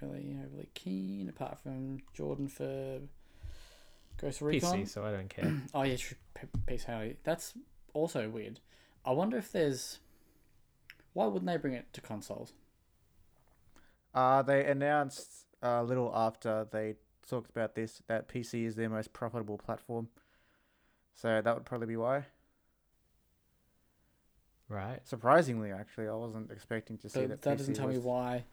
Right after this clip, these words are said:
Speaker 1: That doesn't tell me why it's not coming to consoles, though.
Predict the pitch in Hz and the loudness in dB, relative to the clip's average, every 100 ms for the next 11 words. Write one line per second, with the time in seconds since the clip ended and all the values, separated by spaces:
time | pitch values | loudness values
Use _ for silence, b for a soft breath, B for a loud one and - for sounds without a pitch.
0 | b b b - 139 131 131 127 127 120 | b b b -8 -4 -2 -2 -2 0 0
1 | 120 117 - 120 117 110 107 113 131 101 | 0 0 -6 -6 -6 -6 -6 -6 -6 -6
2 | 98 - | -8 -12